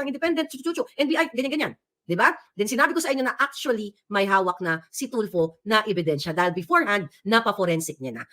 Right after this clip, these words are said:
So, di ba? Hindi ba tayo nagkakamali na abangan natin, sabi ko sa Thursday, kung itutuloy ba ni Tulfo yung kabut-, kadyutahan niya at sila ni Pimentel na ila-, isasabihin nila sa taong bayan kung ano ang nangyari doon sa executive session. Nung nag-start ang hearing, may narinig ba kayo?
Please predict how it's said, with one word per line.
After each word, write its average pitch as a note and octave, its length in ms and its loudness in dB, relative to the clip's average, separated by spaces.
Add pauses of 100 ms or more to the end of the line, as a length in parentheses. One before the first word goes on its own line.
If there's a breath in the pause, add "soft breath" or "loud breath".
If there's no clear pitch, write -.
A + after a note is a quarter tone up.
(100)
So, G#3+ 160 2
di F3 80 4
ba? G#3 160 8
Hindi G#3+ 160 0
ba G3 80 4
tayo F#3 160 2
nagkakamali E3+ 560 2 (640)
na G3 320 6 (320)
abangan G3+ 320 4
natin, B3+ 160 2
sabi F#3+ 240 0
ko G#3 80 -4
sa F#3+ 80 -6
Thursday, F#3+ 480 0 (240 loud breath)
kung F4+ 320 4
itutuloy D4 320 0
ba D#4 160 6
ni F4 80 -2
Tulfo E4 240 4
yung D4 320 4
kabut-, C4 400 -6
kadyutahan D#4+ 480 0
niya G#3 240 -2 (1040)
at A3+ 80 -4
sila C4+ 160 -2
ni D#4 80 0
Pimentel D4+ 480 2 (320 soft breath)
na C#4+ 240 4
ila-, C#4 240 2
isasabihin C#4 480 0
nila F#4 160 0
sa - 80 -4
taong C#4+ 160 4
bayan A3+ 400 2 (400)
kung F4 160 2
ano D#4 240 6
ang D#4 80 2
nangyari A#3 320 2
doon C#4 80 -2
sa C4+ 160 -2
executive A#3 400 -4
session. A3 320 -4 (320)
Nung C4+ 80 4
nag-start E4 320 2
ang F4 80 6
hearing, E4+ 400 4
may D#4+ 160 6
narinig D4 320 4
ba B3 80 2
kayo? C#4+ 240 2